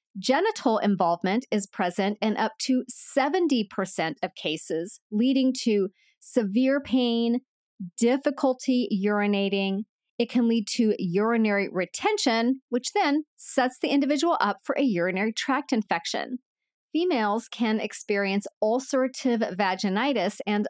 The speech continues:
other complications, which can lead to adhesions and long-term genitourinary dysfunction. Infection is another complication of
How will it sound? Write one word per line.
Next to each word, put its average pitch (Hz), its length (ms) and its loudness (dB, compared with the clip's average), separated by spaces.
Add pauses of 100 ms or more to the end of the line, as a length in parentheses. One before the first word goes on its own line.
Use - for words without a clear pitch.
other 302 240 0
complications, 180 840 -2
which 214 220 -2
can 233 220 0
lead 240 240 0
to 262 260 2
adhesions 254 840 -2
and 202 240 2
long-term 214 720 0
genitourinary 180 840 0 (140)
dysfunction. 151 640 -4 (1080)
Infection 262 580 2
is 233 180 2
another 233 440 2
complication 160 800 -4
of 185 260 0